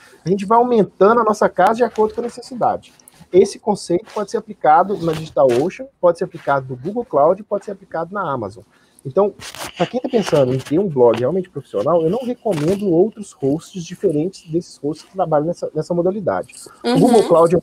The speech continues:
Speaker 1: pouco mais caro e a Amazon também é um pouco mais cara. Então, começar pela DigitalOcean é algo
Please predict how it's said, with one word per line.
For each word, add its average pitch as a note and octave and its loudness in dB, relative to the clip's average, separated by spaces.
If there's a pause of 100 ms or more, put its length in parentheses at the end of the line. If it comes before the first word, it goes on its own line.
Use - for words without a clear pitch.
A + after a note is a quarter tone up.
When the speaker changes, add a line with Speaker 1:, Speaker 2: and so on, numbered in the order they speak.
Speaker 1:
pouco - -14
mais - -20
caro B2+ -2 (380)
e E3 2
a D#3+ 2
Amazon F3+ -2
também D#3 -6
é F3 -4
um E3+ -10
pouco E3 -12
mais F#3+ -14
cara. - -12 (460)
Então, C#3+ -2
começar E3 -2
pela F#3 -2
DigitalOcean C3+ -4 (260)
é B2 2
algo C#3+ 2